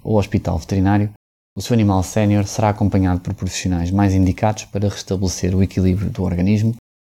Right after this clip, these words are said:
propor mudanças de hábito capazes de garantir uma maior longevidade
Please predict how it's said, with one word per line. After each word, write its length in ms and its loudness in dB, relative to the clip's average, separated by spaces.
propor 300 -2
mudanças 540 2
de 180 2
hábito 380 0
capazes 440 -6
de 80 -4
garantir 440 2
uma 140 0
maior 320 0
longevidade 720 -2